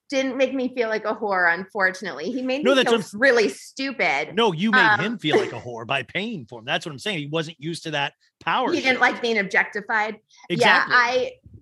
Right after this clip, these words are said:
Speaker 1: like, I literally, like, went on a cleanse for, like, a week and a half. I finally fit into, like, my extra small, like, B B bandage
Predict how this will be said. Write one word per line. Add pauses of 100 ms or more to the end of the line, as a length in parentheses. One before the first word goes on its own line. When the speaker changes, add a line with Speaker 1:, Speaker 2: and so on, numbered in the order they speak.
(140)
Speaker 1:
like,
I
literally,
like,
went
on
a
cleanse
for,
like,
a
week
and
a
half. (100)
I
finally
fit
into,
like,
my
extra (180)
small,
like,
B
B
bandage